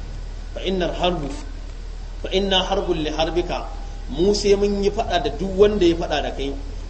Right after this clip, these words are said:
"Wa silmul li salmika," sai mun zauna lafiya da duk wanda ya zauna da kai. Tun a wannan lokacin suka fara da awa ƙarya cewa, "La na'khudhanna Yazid,"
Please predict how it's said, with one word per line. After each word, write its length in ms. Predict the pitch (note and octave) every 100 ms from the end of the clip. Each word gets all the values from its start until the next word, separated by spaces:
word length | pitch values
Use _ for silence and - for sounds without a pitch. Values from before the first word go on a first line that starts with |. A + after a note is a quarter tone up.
| -
"Wa 100 | C#3
silmul 340 | - G3 G3 E3+
li 180 | D3
salmika," 420 | D3 F3 F3+ F3 -
sai 180 | E3
mun 220 | F#3 F#3+ F3+
zauna 260 | F#3+ F3
lafiya 360 | D#3 E3 E3 D#3+
da 80 | C#3+
duk 180 | E3+ E3+
wanda 300 | F3+ F3+ D#3
ya 100 | D3
zauna 300 | D#3+ D3+ B2+
da 60 |
kai. 240 | A#2 B2+ C3 - - - - - - -
Tun 120 | G3+ F3+
a 80 |
wannan 260 | F#3 F3+ E3+
lokacin 400 | F3+ F3+ E3+ E3
suka 240 | D#3 -
fara 320 | D#3 D#3+ E3 D3
da 120 | B2+
awa 140 | C3 D3+ -
ƙarya 320 | D#3+ E3 D#3+
cewa, 240 | - D#3+ C#3+
"La 80 | C#3
na'khudhanna 640 | D#3+ F3 - D3 D#3 D#3+
Yazid," 400 | C3+ B2+ C#3 C#3